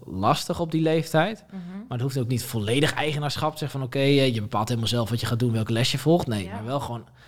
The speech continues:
Speaker 1: eigenaarschap nemen van, "Oké, wat wil je nou precies?"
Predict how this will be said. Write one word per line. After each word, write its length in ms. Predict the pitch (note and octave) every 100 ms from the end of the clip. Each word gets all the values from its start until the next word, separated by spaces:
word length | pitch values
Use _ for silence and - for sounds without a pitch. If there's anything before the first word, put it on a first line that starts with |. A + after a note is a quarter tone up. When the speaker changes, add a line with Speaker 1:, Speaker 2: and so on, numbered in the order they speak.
| - -
Speaker 1:
eigenaarschap 640 | - D3+ C3+ A2 - A2 A2
nemen 240 | G#2+ G#2+
van, 120 | G#2+
"Oké, 320 | A2 A2+ A2+ A2+ - - - _ _ _ _ _ _
wat 260 | - A#2 A#2+
wil 140 | A#2+
je 120 | B2+ E2+
nou 120 | F2+
precies?" 320 | - - -